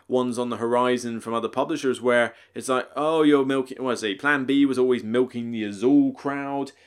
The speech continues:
You know, the Cool Mini or Not's doing their whole sort of, like, dudes on the map beating each other up thing with, uh, Blood Rage Rising Sun and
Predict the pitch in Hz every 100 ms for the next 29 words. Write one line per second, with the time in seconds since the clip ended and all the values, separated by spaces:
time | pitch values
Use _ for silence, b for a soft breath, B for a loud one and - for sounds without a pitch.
0 | b b - 113 110 113 113 110 - _
1 | - - 131 127 123 117 123 - - 127
2 | 117 117 110 117 113 123 113 107 104 98
3 | 127 127 123 120 110 120 - - 123 127
4 | 123 - 117 104 117 - - 139 139 117
5 | 101 98 98 98 - 110 110 110 107 104
6 | 110 107 110 98 113 113 101 95